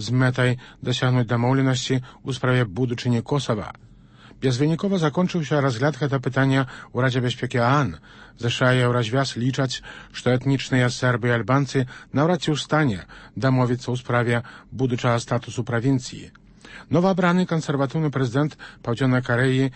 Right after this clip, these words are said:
Лі Мюнг Бак заявіў, што ён будзе націскаць на ўлады Паўночнай Карэі, каб тыя адмовіліся ад сваіх ядзерных праграмаў і выправілі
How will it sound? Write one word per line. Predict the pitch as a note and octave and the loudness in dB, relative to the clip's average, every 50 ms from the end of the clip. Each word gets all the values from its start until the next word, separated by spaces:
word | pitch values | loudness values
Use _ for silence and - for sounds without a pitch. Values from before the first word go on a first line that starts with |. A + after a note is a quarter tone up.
| - - - - | -10 -18 -10 -6
Лі | G#2+ A#2+ C3 C3+ | -2 0 2 2
Мюнг | C3+ C3 B2+ B2+ B2 A#2+ A#2 - G#2+ F2 | 2 2 2 2 2 0 -2 -4 -6 -4
Бак | F2+ A#2+ B2+ - B2+ - - - - - - - - - - - - - | -2 0 0 -2 -2 -6 -14 -18 -18 -20 -20 -20 -20 -20 -20 -20 -16 -6
заявіў, | A2 A#2 C3+ C3 C3 C#3 D#3+ G3 F#3+ E3 | -2 0 2 4 4 4 2 2 0 -2
што | - - E3 | -2 -2 0
ён | D#3 D#3 D#3+ D#3+ D3 | 2 2 2 2 0
будзе | E3 C#3+ D3+ D3+ | 0 2 2 2
націскаць | D3 D3 C#3+ C3 - C#3+ B2 - - D3+ C#3+ C3 C3 | 4 2 0 0 -2 -6 -6 -4 -2 -2 -2 0 0
на | C3 | 2
ўлады | C3+ C3+ C3+ C3 C3 B2 | 2 2 2 0 0 -2
Паўночнай | - C3 B2 B2+ B2 - - C3 B2 B2 | -2 0 0 0 0 -2 -2 -4 -4 -2
Карэі, | - A#2+ A#2+ B2+ C3 C3 C3+ | -2 0 0 2 2 2 0
каб | C3 - A#2+ - - | 0 -2 -6 -6 -2
тыя | - C3 B2+ B2 B2 B2+ - - - - - | 0 2 2 2 0 -2 -6 -16 -20 -14 -4
адмовіліся | - B2 A#2 - B2 C#3+ D#3 C3+ C3 A2+ A2+ G#2 - - A#2 G#2 - - - - - - - | -2 -2 0 2 2 2 2 2 2 0 -2 -4 -2 -4 -4 -4 -4 -10 -18 -20 -20 -12 -4
ад | - B2+ B2 | -4 -4 -2
сваіх | - C3 B2 B2 A#2+ - | 0 0 0 0 0 0
ядзерных | A#2+ A2 A2+ A#2 A#2+ A#2 A2+ - | -2 0 0 0 0 0 -2 -2
праграмаў | - A2+ A2 A#2+ C3 C3 C3 C3 C#3 C3+ - - - - - | -2 -2 0 2 2 4 4 2 2 0 -6 -16 -20 -6 -2
і | G3 F#3 D#3 | 0 2 2
выправілі | F3+ F3 - D3+ C#3+ C#3 C#3 C#3 C3+ C#3+ C#3+ C3 | 2 2 2 0 0 0 0 0 2 2 0 0